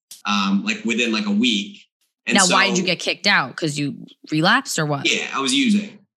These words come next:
Speaker 1: Yeah.
Speaker 2: Okay, okay.
Speaker 1: Yeah. Um, and there was a lot more drama associated with that. But,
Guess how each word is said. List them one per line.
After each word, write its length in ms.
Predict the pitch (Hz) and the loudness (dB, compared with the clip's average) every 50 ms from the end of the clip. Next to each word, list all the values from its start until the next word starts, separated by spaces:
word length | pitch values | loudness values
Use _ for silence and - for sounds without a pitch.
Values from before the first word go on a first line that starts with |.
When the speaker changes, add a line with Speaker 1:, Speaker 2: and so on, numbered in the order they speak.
| _ - | _ -4
Speaker 1:
Yeah. 280 | 110 104 - - - - - - | -4 -2 -2 -4 -8 -12 -14 -12
Speaker 2:
Okay, 640 | 143 147 143 139 139 135 135 - 127 - - - 71 | -8 -6 -4 -4 -4 -6 -6 -8 -10 -10 -10 -12 -12
okay. 180 | - - - - | -14 -14 -12 -8
Speaker 1:
Yeah. 220 | 113 - - - - - _ _ _ - | -8 -6 -6 -8 -10 -16 _ _ _ -6
Um, 300 | 117 117 113 113 110 101 | -4 -2 -2 -2 -2 0
and 100 | 135 147 | 0 0
there 60 | 147 | 0
was 100 | 147 135 | 0 0
a 60 | 139 | 0
lot 220 | 139 131 127 127 | 0 -2 -2 0
more 480 | 127 123 120 120 120 117 113 110 110 107 | 0 -2 0 -2 -2 -4 -4 -2 0 0
drama 600 | 98 101 113 120 107 107 107 107 104 98 95 98 | 0 -2 -2 -4 -2 2 4 4 4 2 2 -2
associated 600 | 107 107 - 113 104 104 - - 104 98 95 98 98 | -2 -2 -2 0 -2 -2 -2 0 -2 -2 -2 -4 -8
with 140 | 95 90 95 | -10 -10 -10
that. 260 | 95 95 92 92 - - - | -10 -10 -10 -10 -12 -8 -6
But, 380 | 104 104 107 101 101 101 - | -4 -2 -2 -2 -2 -4 -8